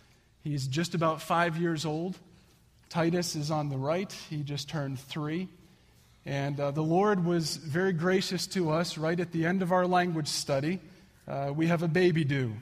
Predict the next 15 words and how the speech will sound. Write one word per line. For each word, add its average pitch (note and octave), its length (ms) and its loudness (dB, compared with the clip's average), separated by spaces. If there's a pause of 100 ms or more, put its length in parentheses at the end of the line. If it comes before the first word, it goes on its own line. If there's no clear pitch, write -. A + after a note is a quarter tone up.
(160)
and C#3+ 120 -6
so D#3 140 -2
we D#3+ 120 0
got E3 260 2
to D3 300 -2 (340)
take F3+ 200 0
a F3 80 -2
summer F#3+ 320 2
vacation F3 640 2
and C3+ 160 -8
come D#3 160 -4
back D#3 240 -2
to E3+ 60 -8
the D3 120 -4
States D#3 520 -4